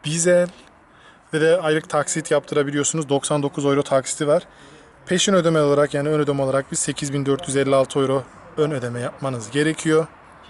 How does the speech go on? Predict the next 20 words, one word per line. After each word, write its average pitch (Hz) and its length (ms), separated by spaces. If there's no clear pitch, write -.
Son 180 220
ödemesi 151 440
yok 151 320
baktığım 131 460
kadarıyla. 123 600
Peşin 190 240
aldığınızda 143 400
da 175 80
dediğim 143 240
gibi 131 140
on 151 100
sekiz 143 300
bin 147 60
yedi 135 240
yüz 123 140
doksan 135 340
euro. 123 320
Garantisi 190 540
mevcut 190 340
arkadaşlar. 151 640